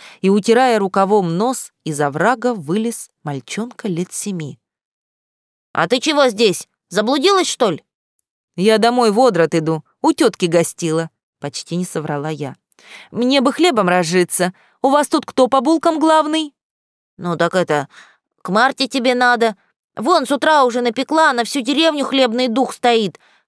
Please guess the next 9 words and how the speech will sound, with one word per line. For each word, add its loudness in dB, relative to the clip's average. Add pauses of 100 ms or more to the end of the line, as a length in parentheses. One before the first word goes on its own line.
(140)
Она 2
уже 0
на 0
толкучку 0
пироги 2
снесла. -2 (460)
А -2
деньга-то 2
есть?» -4